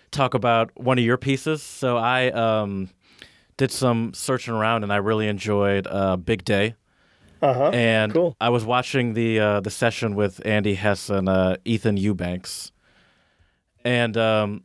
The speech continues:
Speaker 1: the first question I had, now this might sound like a stupid question, maybe it is. How,
Speaker 2: <laughs>
Speaker 1: um, is it a challenge, or how do you think of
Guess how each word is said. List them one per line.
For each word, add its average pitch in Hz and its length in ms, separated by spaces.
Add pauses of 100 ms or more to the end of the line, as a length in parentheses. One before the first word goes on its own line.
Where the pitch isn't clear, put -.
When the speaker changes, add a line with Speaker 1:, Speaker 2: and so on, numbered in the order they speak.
(160)
Speaker 1:
the - 140
first 196 240
question 147 280
I 110 120
had, 98 400 (180)
now 113 120
this 139 140
might 135 200
sound 107 160
like 98 120
a 131 40
stupid - 300
question, 95 320
maybe 101 260
it 87 80
is. 90 280 (480)
How, 170 460
Speaker 2:
<laughs> - 20
Speaker 1:
um, 131 600 (120)
is 143 140
it 180 80
a 160 60
challenge, 139 600
or 117 320
how 120 200
do 143 40
you 139 120
think 127 240
of 110 600